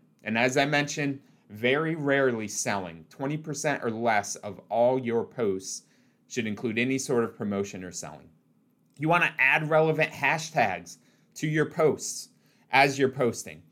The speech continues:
So, uh, Instagram itself recommends that you add three to five hashtags per post or reel. You know, sometimes that could be auto repair.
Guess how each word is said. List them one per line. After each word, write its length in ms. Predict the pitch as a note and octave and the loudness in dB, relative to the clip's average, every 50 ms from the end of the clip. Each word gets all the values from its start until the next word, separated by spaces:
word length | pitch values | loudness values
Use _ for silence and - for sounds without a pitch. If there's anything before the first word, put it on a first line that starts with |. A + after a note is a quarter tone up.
| _ _ _ | _ _ _
So, 420 | - - D3+ C3+ C3+ B2+ A#2+ - - | 0 4 6 8 8 6 6 2 -4
uh, 120 | - B2 - _ - | -10 -14 -14 _ -2
Instagram 460 | E3 F3+ D#3+ - F3 D#3 E3+ D#3+ D#3 | -2 0 0 -2 -2 -2 -2 0 -2
itself 420 | C#3+ - - - F3 D#3 C#3 - - | -2 -2 2 4 4 4 4 4 2
recommends 440 | C3 B2+ C3+ C#3 C3 B2+ B2 C3 | -2 -2 -2 -2 -4 -4 -4 -2
that 200 | B2 C3 A#2+ - | -2 -4 -4 -4
you 120 | - B2+ A#2+ | -4 -2 0
add 240 | A#2 A2+ G#2+ - - | 0 0 -2 -4 -8
three 160 | C3+ D3 D3+ | -6 -4 -2
to 100 | D3+ D3+ | -2 -2
five 340 | D3+ - D3+ C3+ C3 A#2+ A#2+ | -2 0 2 2 2 0 0
hashtags 760 | B2 B2+ A#2+ A2 - - - A2 G#2 G2 G2 G2 G2+ - - _ _ _ _ | 0 -2 -2 -2 -4 -6 -4 -2 0 0 0 -2 -4 -10 -20 _ _ _ _
per 180 | _ - C#3 B2+ | _ 0 0 0
post 560 | B2+ - - C#3 C3+ D3+ F3+ E3 - - - | 0 -2 -2 0 2 2 0 -2 -4 -8 -6
or 220 | - C3 A#2+ A2+ G#2+ | 0 2 2 2 2
reel. 500 | G#2 G#2 A#2+ C3+ D3 D3+ E3+ G3 G3 - - _ _ _ _ | 0 -2 -2 0 2 2 0 0 -4 -10 -18 _ _ _ _
You 100 | - A#2 | -2 0
know, 80 | A#2 A#2 | 0 0
sometimes 560 | A#2 - D#3 D3+ D3+ - D3+ D3+ D3+ D3 B2+ | 2 0 0 -2 0 0 0 0 0 0 0
that 160 | C#3+ C3 - | 0 0 0
could 160 | - D3+ C3+ | -2 -4 -2
be 160 | C3+ C#3 A#2+ - | -2 -2 -4 -2
auto 260 | - A2 B2 C#3 C#3+ | 2 2 2 4 2
repair. 580 | C#3+ C#3+ C3+ - - D3+ D#3 D#3 D#3 E3 D#3+ | 0 -2 -4 -4 -4 0 0 0 0 -2 -6